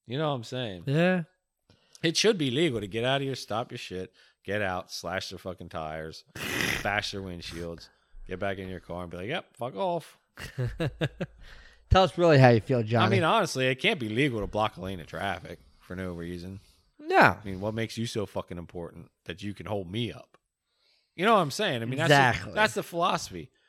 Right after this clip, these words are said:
Speaker 1: You, at that point, you're saying you're more important than me going somewhere because you just don't f-,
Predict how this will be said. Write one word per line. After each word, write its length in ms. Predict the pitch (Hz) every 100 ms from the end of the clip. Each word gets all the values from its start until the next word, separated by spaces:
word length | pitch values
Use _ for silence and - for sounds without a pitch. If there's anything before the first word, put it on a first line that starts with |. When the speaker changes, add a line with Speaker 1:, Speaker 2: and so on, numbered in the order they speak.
| _ _ -
Speaker 1:
You, 160 | 110
at 140 | 135 135
that 240 | 165 220
point, 240 | 170 165 147
you're 100 | 170
saying 300 | - 139 117
you're 180 | 127
more 240 | 160 170 185
important 400 | 175 175 185 180
than 220 | 180 170
me 400 | 170 131 104 107 _ _ _ _ _ _
going 220 | 104 98
somewhere 500 | 87 92 92 90 95
because 380 | 98 92 95 82
you 280 | 95 104 101
just 300 | 98 90 -
don't 180 | 101 98
f-, 160 | -